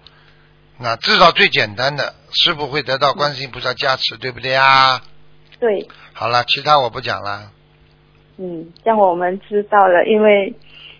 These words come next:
Speaker 2: 师父您做节目，龙天护法跟观世音菩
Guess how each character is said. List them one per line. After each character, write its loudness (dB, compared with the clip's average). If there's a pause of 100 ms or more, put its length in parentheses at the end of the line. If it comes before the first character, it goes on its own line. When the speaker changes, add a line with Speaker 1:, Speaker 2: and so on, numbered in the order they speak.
(120)
Speaker 2:
师 2
父 2
您 -2
做 6
节 2
目， 0
龙 -4
天 0
护 4
法 0
跟 -2
观 4 (100)
世 -2
音 0
菩 -8